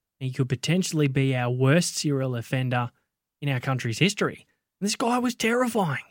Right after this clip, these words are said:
You go back to the rapes and it was every bit as terrifying as the East Area rapist. The prowling, stalking for extended periods, attacking with children in the bed next to their mothers, as you said, um, some of them even pregnant.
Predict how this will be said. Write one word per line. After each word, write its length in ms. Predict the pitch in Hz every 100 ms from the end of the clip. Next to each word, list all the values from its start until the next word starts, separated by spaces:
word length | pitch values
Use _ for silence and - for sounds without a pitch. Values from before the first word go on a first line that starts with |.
| _
You 260 | 180 220 208
go 180 | 208 214
back 200 | 214 208
to 100 | 226
the 120 | 196
rapes 400 | 190 208 214 -
and 120 | 180
it 60 | 170
was 180 | 165 - _
every 420 | 202 226 208 214
bit 300 | 147 170 175
as 100 | 135
terrifying 800 | - 156 156 135 135 127 127 123 - _ _ -
as 200 | 151 131
the 100 | 139
East 280 | 135 131 -
Area 300 | 127 123 113
rapist. 480 | 110 113 139 - -
The 80 | 143
prowling, 760 | - - 156 160 160 160 156 - _ _ -
stalking 640 | - - 170 170 175 165
for 120 | 160
extended 560 | 143 - 160 156 147 135
periods, 580 | 151 156 151 151 143 - _ _
attacking 460 | - 185 175 170 151
with 140 | 127
children 500 | - 160 170 156 160
in 120 | 156
the 80 | 156
bed 280 | 147 156 143
next 220 | 151 -
to 80 | 147
their 100 | 131
mothers, 320 | 139 175 160
as 160 | 143 131
you 60 |
said, 360 | 117 160 170 160 - _ _ -
um, 140 | 160
some 200 | 147 165
of 60 | 147
them 140 | 139
even 360 | 151 139 143 139 - _ -
pregnant. 480 | 180 220 113 -